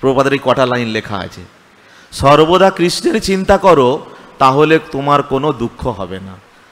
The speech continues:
আমাদের অনেক অনেক দুঃখ আছে। প্রভুপাদের কথা যদি কেউ এটাকে আমরা কার্যকরী করতে পারি, একটা জ্ঞান পাচ্ছি,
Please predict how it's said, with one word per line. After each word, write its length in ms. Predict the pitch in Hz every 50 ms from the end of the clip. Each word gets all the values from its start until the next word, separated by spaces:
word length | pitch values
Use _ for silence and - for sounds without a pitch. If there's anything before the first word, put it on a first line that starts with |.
| _ _ _ _ _
আমাদের 280 | - 120 139 143 151 147
অনেক 220 | 147 147 156 147
অনেক 200 | 160 160 160 147
দুঃখ 240 | 135 156 - 151 156
আছে। 380 | 160 151 147 151 160 160 160 160 - - - - -
প্রভুপাদের 440 | 147 160 170 165 156 180 160 - -
কথা 300 | - 160 156 - 165 175
যদি 220 | 165 175 165 175
কেউ 260 | 165 - 165 170 165
এটাকে 340 | 160 156 165 165 151 175 170
আমরা 380 | 151 143 147 160 180 208 226 220 - - - - -
কার্যকরী 520 | - 131 - 139 135 156 180 - 180 170 175
করতে 220 | 156 165 165 165
পারি, 120 | 147 147 160
একটা 80 | 147
জ্ঞান 220 | 160 220 233 202 185
পাচ্ছি, 400 | 156 - 143 - - 175 220